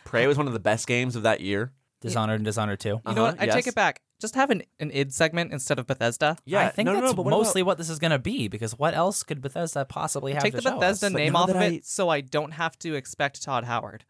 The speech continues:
Speaker 1: Now that I think about it, though, id and also Arcane. I mean, now that I'm thinking about Dishonored and Prey, like, we don't know what Arcane Studio has been working on since twenty sixteen, and they're one of my favorite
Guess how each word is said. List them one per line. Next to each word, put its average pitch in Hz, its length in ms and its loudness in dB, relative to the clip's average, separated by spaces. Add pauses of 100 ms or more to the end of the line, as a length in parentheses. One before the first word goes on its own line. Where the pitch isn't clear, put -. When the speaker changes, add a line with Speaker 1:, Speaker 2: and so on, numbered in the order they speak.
(140)
Speaker 1:
Now 120 120 0
that 165 100 0
I 151 60 2
think - 160 -6
about 127 180 2
it, 107 100 -2
though, 95 280 4 (720)
id 151 340 4
and 117 140 0
also 143 480 2
Arcane. 120 680 -4
I 110 80 -4
mean, 117 140 -2
now 127 140 4
that 151 100 2
I'm 131 120 -2
thinking 139 220 -4
about 127 200 -2
Dishonored 117 500 2
and 98 140 -8
Prey, 107 380 0 (400)
like, 107 200 2 (440)
we 127 120 -2
don't 185 140 -2
know 180 80 2
what 151 160 4
Arcane 127 420 0
Studio 143 320 0
has 117 80 0
been 113 140 -10
working 131 280 -6
on 98 140 -6
since 101 220 -14
twenty 107 200 -6
sixteen, 101 640 -12
and 104 180 -10
they're 117 120 -4
one 143 100 -4
of 131 60 -4
my 104 100 -4
favorite 113 580 -4